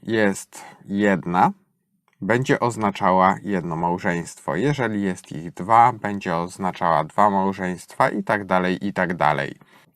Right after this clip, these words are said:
W tym przypadku u mnie za-, zaznaczają się dwa, dwa, dwie relacje, dwa takie poważne związki. E, nie musi być to koniecznie małżeństwo.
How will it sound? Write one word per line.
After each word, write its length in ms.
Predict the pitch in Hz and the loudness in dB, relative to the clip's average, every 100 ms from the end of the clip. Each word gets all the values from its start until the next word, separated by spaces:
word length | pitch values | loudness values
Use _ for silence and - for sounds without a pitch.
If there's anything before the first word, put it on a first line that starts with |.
| _ | _
W 120 | - | -10
tym 120 | 110 | -8
przypadku 480 | - - 104 - 95 | -6 0 0 0 -4
u 120 | - | -4
mnie 380 | 110 98 95 95 | -2 0 0 -2
za-, 300 | - 101 92 - | -2 0 0 -2
zaznaczają 840 | 113 107 98 95 92 98 95 90 92 | -2 -2 0 -2 0 2 2 2 -2
się 360 | - 90 82 - - _ _ _ _ | -4 -2 -2 -6 -18 _ _ _ _
dwa, 500 | 92 90 98 95 80 | -8 -2 2 6 4
dwa, 260 | 78 101 95 | 4 2 2
dwie 320 | 101 123 107 | 2 4 4
relacje, 560 | 98 90 98 - 98 85 | 6 4 4 2 -4 -4
dwa 220 | 87 101 | 0 0
takie 240 | 101 92 | 0 -6
poważne 600 | 85 95 113 107 107 101 | -4 -2 2 2 0 -4
związki. 540 | 101 110 95 92 - - - - - - - | -2 0 0 0 -6 -16 -16 -20 -20 -20 0
E, 280 | 110 104 110 | 4 4 4
nie 380 | 110 120 127 139 | 0 0 2 4
musi 320 | 147 156 175 | 4 4 2
być 240 | 139 151 | 2 0
to 120 | - - | -2 0
koniecznie 540 | 104 98 101 - 123 | 2 2 0 -2 0
małżeństwo. 840 | 120 113 110 95 76 - - - | 2 2 2 0 -2 -6 -6 -6